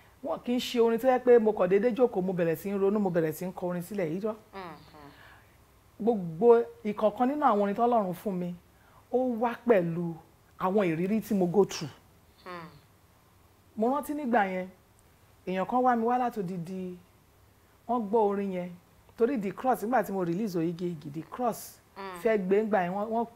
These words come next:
Speaker 1: wọ́n wá, mani-, marketing manager wọ́n wá.
Speaker 2: Hmm.
Speaker 1: Ó trace address tó wà ní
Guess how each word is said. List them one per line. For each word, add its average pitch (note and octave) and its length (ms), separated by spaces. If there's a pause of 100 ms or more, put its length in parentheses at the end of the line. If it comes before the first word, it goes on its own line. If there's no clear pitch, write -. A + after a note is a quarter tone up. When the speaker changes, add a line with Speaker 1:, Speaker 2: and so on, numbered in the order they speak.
(140)
Speaker 1:
wọ́n G#3 160
wá, G#3+ 180
mani-, A3+ 300
marketing A3 400
manager F#3+ 380
wọ́n G3+ 200
wá. G3+ 140 (600)
Speaker 2:
Hmm. G3 80 (100)
Speaker 1:
Ó C4+ 160
trace B3+ 520
address F3+ 500
tó G3+ 120
wà G#3+ 160
ní E3+ 360